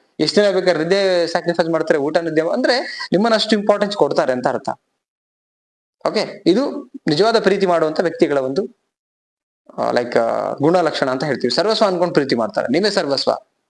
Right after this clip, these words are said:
ಅಂತ ಅನ್ಕೊಂಡ್ ಪ್ರೀತಿ ಮಾಡ್ತಾರೆ. ನೆಕ್ಸ್ಟ್ ಪಾಯಿಂಟ್, ನಿಮ್ಮನ್ನ ಬಿಟ್ರೆ ಆಪ್ಷನ್ಸ್ ಇಲ್ಲ, ಯಾವ ಆಪ್ಷನ್ಸ್ ಅವ್ರ ಹತ್ರ ಇಲ್ಲ. ನೀವೇ ಆಪ್ಷನ್ಸೇ ಕೊಡಲ್ಲ actually. ಒಂದು ಇದ್ರೆ ನೀವು, ಇಲ್ಲ ಅಂದ್ರೆ ಇಲ್ಲಿ ಏನು ಬೇಡ ಲೈಫ್ ಅಲ್ಲಿ. ಇದಕ್ಕೆ ಸರ್-, ನೀವೇ ಸರ್ವಸ್ವ ಅನ್ಕೊಂಡು, ನೀವೇ ಪ್ರಪಂಚ ಅನ್ಕೊಂಡು ಪ್ರೀತಿ ಮಾಡುವ ಲಕ್ಷಣ ಇದು.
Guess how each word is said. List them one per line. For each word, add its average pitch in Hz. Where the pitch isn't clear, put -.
ಅಂತ 135
ಅನ್ಕೊಂಡ್ 139
ಪ್ರೀತಿ 123
ಮಾಡ್ತಾರೆ. 107
ನೆಕ್ಸ್ಟ್ 165
ಪಾಯಿಂಟ್, -
ನಿಮ್ಮನ್ನ 254
ಬಿಟ್ರೆ 254
ಆಪ್ಷನ್ಸ್ 202
ಇಲ್ಲ, 127
ಯಾವ 240
ಆಪ್ಷನ್ಸ್ 214
ಅವ್ರ 170
ಹತ್ರ 139
ಇಲ್ಲ. 131
ನೀವೇ 220
ಆಪ್ಷನ್ಸೇ 247
ಕೊಡಲ್ಲ 190
actually. -
ಒಂದು 170
ಇದ್ರೆ 190
ನೀವು, 226
ಇಲ್ಲ 185
ಅಂದ್ರೆ 196
ಇಲ್ಲಿ 135
ಏನು 226
ಬೇಡ 110
ಲೈಫ್ 117
ಅಲ್ಲಿ. 110
ಇದಕ್ಕೆ 226
ಸರ್-, 175
ನೀವೇ 208
ಸರ್ವಸ್ವ 196
ಅನ್ಕೊಂಡು, 165
ನೀವೇ 240
ಪ್ರಪಂಚ 196
ಅನ್ಕೊಂಡು 165
ಪ್ರೀತಿ 165
ಮಾಡುವ 143
ಲಕ್ಷಣ 180
ಇದು. 113